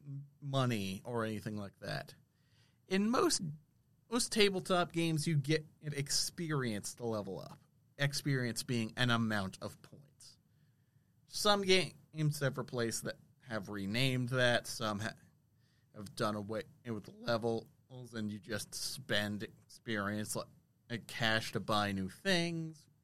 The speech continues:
whatever. The big thing is that in with Cypher is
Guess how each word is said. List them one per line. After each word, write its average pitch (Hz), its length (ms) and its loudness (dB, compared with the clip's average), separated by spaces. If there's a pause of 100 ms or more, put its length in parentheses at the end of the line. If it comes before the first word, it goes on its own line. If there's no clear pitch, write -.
(120)
whatever. 117 540 0 (1200)
The 110 120 -16 (200)
big 254 300 2
thing 117 580 0 (360)
is 196 320 2
that - 160 0 (1800)
in 147 280 8
with 123 180 4
Cypher 190 640 6
is 120 520 0